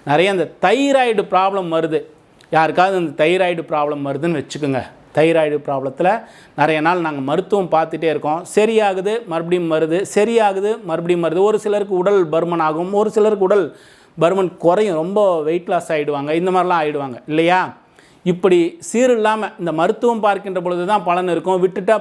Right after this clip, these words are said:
பலன் இல்ல. இவர்களெல்லாம் இந்த மருத்துவம் செய்து கொள்ளும் பொழுதே இவங்க என்ன பண்ணலாம், இந்த சக்கரத்தை விசுத்தி என்று சொல்லக்கூடிய இந்த சக்கரத்தை இவங்க கவனிச்சாங்கன்னா இவங்களுக்கு இந்த தைராய்டு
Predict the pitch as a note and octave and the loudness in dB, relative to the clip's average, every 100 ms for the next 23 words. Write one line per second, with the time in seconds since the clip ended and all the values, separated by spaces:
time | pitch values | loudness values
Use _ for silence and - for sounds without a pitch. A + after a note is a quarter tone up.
0 | F3+ F3 E3 D#3 E3+ F#3 - _ C#3 D3 | 0 -4 -4 -2 -2 -4 -10 _ -4 -2
1 | C#3 C#3+ F3 F3+ D#3 F3 A3 - - - | 0 0 2 2 0 0 -2 -4 -18 -8
2 | C3+ C3 C#3+ F#3 F#3 G3 G3 A3+ A#3 - | -4 0 2 2 0 0 0 -2 -8 0
3 | D#3 F#3 F3+ E3+ D#3+ D3 D3 D3 F#3+ E3+ | 2 2 2 0 0 -2 0 2 0 0
4 | D3 D3 F#3 F3 E3 E3+ F3 E3 B2 - | -4 -2 -2 -2 -2 0 0 0 -2 -10
5 | - - - D3 D#3+ D#3 C#3+ D#3 D3+ - | -20 -20 -4 0 2 2 0 -2 -2 0
6 | G3 F3 - D3+ D#3 F#3 G#3 D#3+ C#3 E3 | 0 0 -2 0 2 2 0 -8 -8 -6
7 | - A3 - - G#3+ G3 D3 - D#3+ E3 | -2 -4 -4 -2 2 2 0 -2 -2 0
8 | D#3 E3+ E3+ F3 - E3 D3 D#3+ G#3 - | 0 2 2 0 -2 -4 0 2 0 0
9 | E3 D#3 D3 - C#3+ - F#3 E3+ F3+ D#3+ | -4 -2 -2 -2 -4 0 0 0 0 -2
10 | D3 B2+ A2+ C#3+ E3+ F#3+ - E3 C#3+ C3 | 0 -4 0 0 2 -2 -4 -6 -4 -8
11 | B2 C3+ E3+ G3+ G3 - _ _ _ _ | -8 -2 0 0 -2 -14 _ _ _ _
12 | _ - - - F3 F#3+ F3+ E3+ D#3+ D3 | _ -20 -20 2 4 4 2 2 2 2
13 | C3+ - F#3 A3+ C4 B3+ B3 G#3 | -2 0 2 2 2 2 2 0